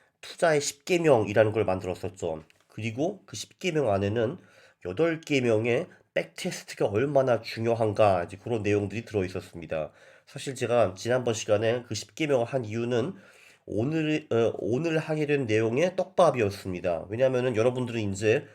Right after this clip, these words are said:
십 계명을 통해서 "어, 백테스트 그거 진짜 중요하네. 저거를 해야지만 투자에서 성공할 수 있겠어." 라고 생각을 하실 텐데, 그 이번 시간에는 여-, 제가 여러분들께 어떻게 백테스트를 하는가, 특히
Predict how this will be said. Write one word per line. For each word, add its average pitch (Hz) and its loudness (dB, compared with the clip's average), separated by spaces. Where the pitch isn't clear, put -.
십 - -16
계명을 151 4
통해서 107 4
"어, 110 0
백테스트 135 -4
그거 156 -6
진짜 127 -2
중요하네. 92 -2
저거를 147 0
해야지만 151 4
투자에서 147 0
성공할 156 4
수 123 -4
있겠어." 117 2
라고 113 4
생각을 143 0
하실 151 -6
텐데, 113 2
그 127 0
이번 151 2
시간에는 131 2
여-, 120 -2
제가 120 2
여러분들께 110 2
어떻게 160 -2
백테스트를 156 -4
하는가, 98 0
특히 - -14